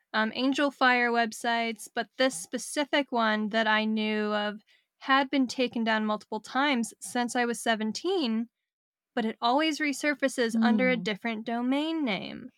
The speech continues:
Speaker 2: Hmm.
Speaker 1: That is so interesting. So Angel Fire, I mean, that makes sense 'cause demons are supposed to be fallen angels, right?
Speaker 2: Mm-hmm.
Speaker 1: So that makes sense. Interesting that it keeps getting taken down and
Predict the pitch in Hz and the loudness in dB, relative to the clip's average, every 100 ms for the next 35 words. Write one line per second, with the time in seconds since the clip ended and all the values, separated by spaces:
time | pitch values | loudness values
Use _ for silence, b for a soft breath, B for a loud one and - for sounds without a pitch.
0 | - 262 262 254 226 208 196 190 262 277 | -4 -2 0 0 2 0 -2 -2 0 0
1 | 302 294 269 - 240 226 226 233 226 - | 0 -4 -8 -4 -2 0 0 -2 -6 -8
2 | 240 240 240 254 226 - 208 214 214 - | -6 -6 -4 -6 -6 -10 -16 -14 -14 -16
3 | - _ - - 233 233 240 254 240 - | -20 _ -18 -14 -12 -10 -10 -8 -8 -2
4 | 208 202 233 262 254 311 311 - 220 214 | 0 2 2 2 2 0 -4 -4 -6 -6
5 | - 233 - - 233 226 220 220 - - | -8 -14 -12 -6 -4 -2 -4 -6 -8 -12
6 | 226 - 208 214 208 208 - 208 208 208 | -12 -10 -6 -2 -2 -4 -4 -4 -4 -6
7 | 202 202 202 202 220 226 214 220 _ - | -10 -12 -10 -8 -2 0 2 0 _ -14
8 | - 214 208 208 254 285 - 339 254 - | -4 -2 0 -2 -4 -6 -4 -4 -4 -12
9 | _ _ _ _ _ _ _ - 254 277 | _ _ _ _ _ _ _ -2 0 2
10 | 427 403 330 240 220 277 - 269 226 202 | 0 2 2 2 2 -2 0 -2 0 -2
11 | - 233 220 214 214 294 233 208 214 | -2 -2 0 0 2 2 0 -2 -8